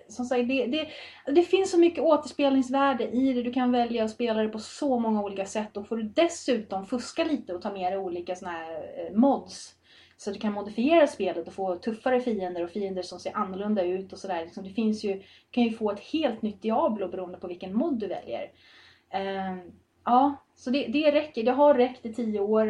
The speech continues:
och, eh, naturligtvis så innan jag ska ut på rymdstationen så hoppas jag ju lite grann att kanske att Diablo tre har släppts. Men eftersom det inte har gjort det så, <laughs> så, så får det bli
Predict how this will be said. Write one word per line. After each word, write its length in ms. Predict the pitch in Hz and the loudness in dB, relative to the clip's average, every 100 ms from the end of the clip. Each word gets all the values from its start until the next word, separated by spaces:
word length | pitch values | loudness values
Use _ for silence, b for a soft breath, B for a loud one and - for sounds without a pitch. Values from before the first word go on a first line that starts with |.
| 208 - | 0 -2
och, 400 | 196 - _ 196 | -2 -6 _ -4
eh, 280 | 180 165 208 | -4 -4 -6
naturligtvis 560 | 214 247 226 226 214 | -4 -2 -2 -4 -4
så 320 | 208 196 196 - | 0 2 2 2
innan 400 | 254 214 269 277 | 2 4 6 4
jag 200 | 202 185 | 4 -2
ska 120 | 196 | -6
ut 160 | 185 196 | -6 -6
på 60 | |
rymdstationen 600 | 196 185 - 190 214 196 | -6 -8 -12 -6 -6 -6
så 80 | 175 - | -10 -12
hoppas 320 | 214 208 196 | -10 -8 -8
jag 80 | 208 | -4
ju 60 | 196 | -6
lite 200 | 196 190 | -6 -8
grann 180 | 190 180 | -8 -8
att 100 | 180 | -10
kanske 240 | 190 185 | -8 -8
att 120 | 175 _ | -8 _
Diablo 360 | 185 185 180 175 | -6 -4 -4 -8
tre 260 | - 277 | -6 -4
har 100 | 220 | -4
släppts. 500 | 190 311 - - - | -2 -4 -4 -12 -14
Men 420 | 202 196 196 - - | -10 -8 -10 -10 -10
eftersom 240 | 214 226 | -4 0
det 60 | 220 | 0
inte 120 | 220 | 2
har 80 | 233 | 4
gjort 200 | 247 320 | 4 4
det 100 | 190 | 2
så, 120 | 202 202 B B B - 302 294 - B B | 2 -2 B B B 2 6 4 2 B B
<laughs> 0 | |
så, 260 | - 233 233 | 0 6 6
så 120 | 247 | 6
får 80 | 240 | 6
det 60 | 220 | 4
bli 140 | 202 | 4